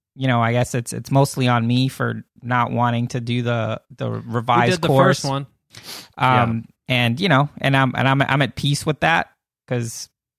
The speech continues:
Speaker 1: 'cause I was cold, and I, again, I felt like, uh, I had another responsibility there, sort of community manager.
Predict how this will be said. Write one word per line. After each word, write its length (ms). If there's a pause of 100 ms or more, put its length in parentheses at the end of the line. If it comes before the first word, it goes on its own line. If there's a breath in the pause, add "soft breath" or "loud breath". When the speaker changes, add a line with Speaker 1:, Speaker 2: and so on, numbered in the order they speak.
(120)
Speaker 1:
'cause 160
I 80
was 120
cold, 360
and 100
I, 140 (320)
again, 320
I 140
felt 280
like, 260
uh, 280
I 80
had 120
another 300
responsibility 800
there, 260
sort 180
of 120
community 380
manager. 580